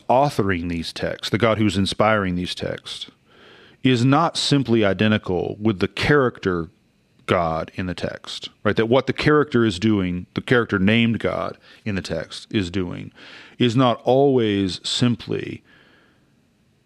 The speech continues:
a, a, a trustworthy reflection of what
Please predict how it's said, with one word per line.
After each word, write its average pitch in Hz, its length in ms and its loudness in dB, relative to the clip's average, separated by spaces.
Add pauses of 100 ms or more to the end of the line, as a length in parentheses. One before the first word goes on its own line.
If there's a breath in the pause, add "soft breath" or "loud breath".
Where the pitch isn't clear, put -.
(840)
a, 110 120 2 (140)
a, 110 140 0 (140)
a 107 40 0
trustworthy 127 680 0
reflection 104 560 0
of 98 100 -4
what 107 200 -2